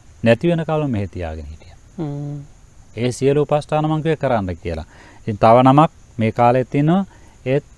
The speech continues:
Speaker 1: පිළිකාවක් ඇදලා තමන්ගේ දෙමව්පියන්ට. ඒ අරගෙන සියලු කටයුතු. ඒ හැම තැනදීම අපි අවශ්‍ය කරන ගමන් බිමන් පහසුකම්, බේත් තේත් වලට වියහියදන් හැම දෙයක්ම කරනවා. ආහාර පාන ආදී හැම දෙයක්ම කරනවා.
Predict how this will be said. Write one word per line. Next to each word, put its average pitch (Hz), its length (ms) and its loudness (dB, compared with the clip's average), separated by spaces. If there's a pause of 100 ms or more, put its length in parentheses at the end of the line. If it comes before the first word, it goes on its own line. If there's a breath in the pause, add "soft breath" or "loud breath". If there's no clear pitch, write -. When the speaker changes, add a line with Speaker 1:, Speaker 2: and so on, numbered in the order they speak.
(300)
Speaker 1:
පිළිකාවක් 110 600 2
ඇදලා 92 240 -8
තමන්ගේ 104 360 -4
දෙමව්පියන්ට. 82 580 -8 (440 soft breath)
ඒ 113 100 -2
අරගෙන 139 240 0 (120)
සියලු 147 320 4
කටයුතු. 85 560 -4
ඒ 139 140 -2
හැම 131 200 -2
තැනදීම 160 440 -2
අපි 160 260 -2
අවශ්‍ය 135 360 0
කරන 131 160 -2
ගමන් 117 340 -2
බිමන් 131 280 -2
පහසුකම්, 143 640 -2
බේත් 117 260 -2
තේත් 123 300 -6
වලට 127 420 -4 (320 loud breath)
වියහියදන් 139 560 0
හැම 147 180 -4
දෙයක්ම 143 340 2
කරනවා. 107 260 -2
ආහාර 117 280 0
පාන 131 220 -2
ආදී 143 180 -4
හැම 135 180 -4
දෙයක්ම 139 320 -2
කරනවා. 82 340 -12